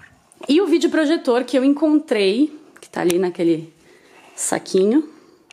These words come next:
que eu encontrei por quinze euros, tipo, muito barato.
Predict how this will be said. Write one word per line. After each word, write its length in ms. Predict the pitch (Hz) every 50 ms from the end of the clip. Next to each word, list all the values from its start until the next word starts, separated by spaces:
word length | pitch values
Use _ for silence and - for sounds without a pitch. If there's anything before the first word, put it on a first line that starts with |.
| _ _ _ _ _ _ _ _ _ - - - - - - - - - _ _ _
que 100 | - -
eu 120 | 262 233 247
encontrei 640 | 262 247 - 277 262 262 226 - 233 220 214 - -
por 500 | 226 - - 233 233 240 247 220 214 214 - - - -
quinze 400 | - - 247 240 226 190 190 226
euros, 500 | 220 214 196 180 175 170 165 - - -
tipo, 280 | - - 208 - - 196
muito 260 | 202 214 233 220 208
barato. 540 | 185 196 185 190 202 190 175 175 - - -